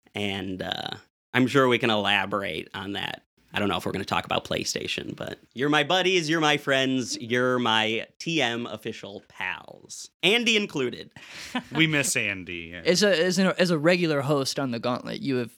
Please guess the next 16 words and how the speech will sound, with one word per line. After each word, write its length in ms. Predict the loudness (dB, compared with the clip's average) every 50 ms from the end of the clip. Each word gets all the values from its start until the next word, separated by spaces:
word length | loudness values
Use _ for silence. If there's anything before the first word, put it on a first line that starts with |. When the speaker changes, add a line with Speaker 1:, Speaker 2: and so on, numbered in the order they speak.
| -20 -16 -8 0
Speaker 3:
I 140 | 0 0 0
grant 360 | 0 0 0 2 2 2 0
you 180 | 0 -2 -2 0
my 180 | 0 0 0
permission 520 | -2 -2 -4 -4 -2 -2 -4 -4 -4 -6 -6
to 100 | -6 -6
talk 240 | -2 0 0 0 0
about 320 | -2 -4 -4 -6 -6 -8
PlayStation, 840 | -4 -2 -2 -2 -2 -4 -6 -6 -6 -6 -6 -8 -8 -10 -12 -12 -8
'cause 180 | -8 -6 -4 -4
I 80 | -6
think 260 | -4 -4 -6 -4 -2
it's 140 | 2 2 2 4 2 0
key 240 | 0 0 0 -2 0
Speaker 1:
<laughs> 140 | -2 -2 -2
Speaker 3:
for 340 | 0 0 2 2 0 -2 -4